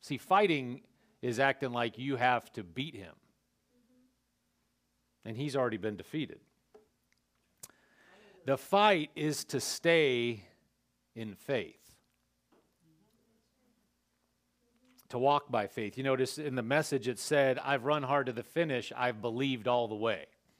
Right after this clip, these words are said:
I've believed all the way. Another, where, another place he's saying, "I fought the good fight of faith."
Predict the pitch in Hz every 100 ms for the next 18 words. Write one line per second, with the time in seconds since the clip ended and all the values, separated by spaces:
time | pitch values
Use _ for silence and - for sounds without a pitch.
0 | _ _ _ _ _ _ _ _ _ -
1 | 135 123 117 127 156 156 127 117 113 _
2 | _ 139 143 135 120 117 156 107 82 -
3 | _ _ _ _ _ _ _ _ _ _
4 | 110 139 143 113 139 147 147 143 147 151
5 | 139 131 - 135 131 117 175 160 120 117
6 | - 147 139 113 120 98 160 160 107 104
7 | _ _ _ _ _ _ _ _ - 120
8 | - 196 156 107 -